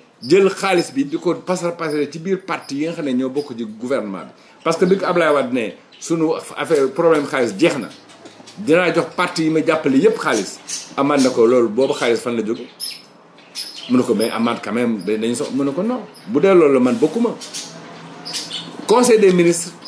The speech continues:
Abdoulaye Wade day wax, Amath yëkkati loxoom ne ko li nga wax du noonu. Ba Abdoulaye Wade wax ne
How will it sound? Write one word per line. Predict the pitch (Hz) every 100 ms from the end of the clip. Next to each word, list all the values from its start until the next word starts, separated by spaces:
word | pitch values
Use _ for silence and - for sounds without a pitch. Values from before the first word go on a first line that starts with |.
| -
Abdoulaye | 185 190 185
Wade | 180
day | 160
wax, | 147 185 185
Amath | 147 156
yëkkati | 147 175 180
loxoom | 147 143 175 190
ne | 147
ko | 165
li | 156
nga | 156
wax | 147
du | 131
noonu. | 135 120 - - - - - - - - - - -
Ba | 180
Abdoulaye | - 233 220
Wade | 196 170
wax | 151 190 151
ne | 143